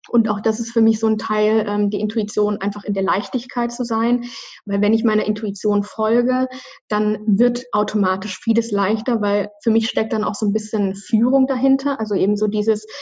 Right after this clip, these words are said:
ich kann auch ein paar Dinge abgeben. Ich muss sie nicht kontrollieren. Ähm, auch das ist so ein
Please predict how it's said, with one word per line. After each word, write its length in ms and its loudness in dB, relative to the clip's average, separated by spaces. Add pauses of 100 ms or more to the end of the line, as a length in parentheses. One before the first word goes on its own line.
(240)
ich 260 -6
kann 280 4
auch 120 -4
ein 100 4
paar 200 -2
Dinge 280 0
abgeben. 440 -2
Ich 120 -12
muss 240 2
sie 80 2
nicht 180 2
kontrollieren. 840 0 (340)
Ähm, 400 0
auch 160 -12
das 180 2
ist 160 -2
so 100 2
ein 360 4